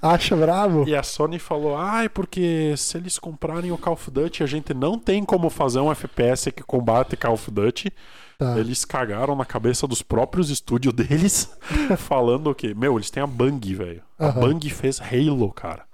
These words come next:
Speaker 1: Caralho.
Speaker 2: E fez o, o coisa agora, o Destiny. E eles
Speaker 1: Caralho.
Speaker 2: falaram, "A gente não tem como fazer um jogo no nível Call of Duty. Ah, e também a gente não tem como competir com o Game Pass."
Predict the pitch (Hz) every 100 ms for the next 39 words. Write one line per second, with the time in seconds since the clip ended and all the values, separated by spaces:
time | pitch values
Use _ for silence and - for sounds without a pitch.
0 | - 131 110 107 101 107 117 117 113 120
1 | 127 135 131 123 113 107 101 98 - 110
2 | 98 127 143 110 104 131 107 107 143 -
3 | - 104 90 - - - 110 113 123 117
4 | 113 110 101 110 - 101 127 165 175 165
5 | 160 - 131 113 135 127 113 123 120 127
6 | 120 120 123 120 - - - 107 - 110
7 | 98 113 - - - - - _ _ _
8 | _ _ _ - - - 123 120 117 117
9 | 113 113 110 107 - - - 127 151 139
10 | 147 139 147 147 135 143 151 147 147 147
11 | 139 135 135 - 123 131 135 - - -